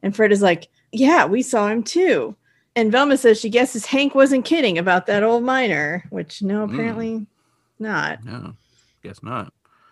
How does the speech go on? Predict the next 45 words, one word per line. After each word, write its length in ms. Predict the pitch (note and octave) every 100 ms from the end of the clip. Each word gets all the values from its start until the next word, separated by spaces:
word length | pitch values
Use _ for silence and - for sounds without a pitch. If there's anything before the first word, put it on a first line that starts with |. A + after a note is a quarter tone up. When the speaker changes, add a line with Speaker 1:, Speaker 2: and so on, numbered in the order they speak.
| _ _ _ _ _ _ _ _
Speaker 2:
So 180 | F#2+
then 140 | A2+ C3+
that 160 | F2
moan 560 | F2+ F#2 G#2+ B2 C#3+ C#3
echoes 360 | A2 A#2 C3+ -
through 120 | B2+
the 80 | F#2+
cave 400 | - G#2+ C3+ D3+
again, 480 | D#3 F3 F3+ G3 - _ _ _
but 80 | G#2+
then 180 | A#2+ G#2+
Velma 360 | E3 D4+ G#3+
sees 280 | A2+ - G#2+
this 200 | F#2 E2+
wire 460 | E2+ D#2+ A#2+ F3+ F#3
on 120 | F#3
the 60 | F3
ground, 440 | F#3 F#3 F#3+ F#3
and 100 | C#3
she 120 | A#2+ -
picks 300 | C#3 D3 C3
it 60 |
up, 360 | C#3 D#3 D#3+ - _ _ _ -
and 260 | F#2 F2
it 160 | E2 -
leads 400 | G2 D#3+ E3 C#3 -
up 140 | B2+
to 140 | - F#2
a 40 |
speaker 640 | - - - F#3 - F3 -
on 340 | C3+ D3 D3+
the 60 | A#2+
wall. 680 | F#2 F#2+ G#2+ F2+ G#1 - _ _ _ _ _ _ _ -
And 180 | F2
Fred 220 | - A#2 A#2
is 160 | F#2
like, 240 | F#2+ F2 - _ _ _ _ _
"Things 320 | A3 E3+ G#2+
are 60 | F#2+
starting 320 | - B2 A#2+
to 80 | B2+
make 240 | C3+ D#3
sense 340 | C#3+ E3 A#2+ -
around 360 | G2 F#2+ E2+
here." 420 | F#2+ F#2+ E2+ C#2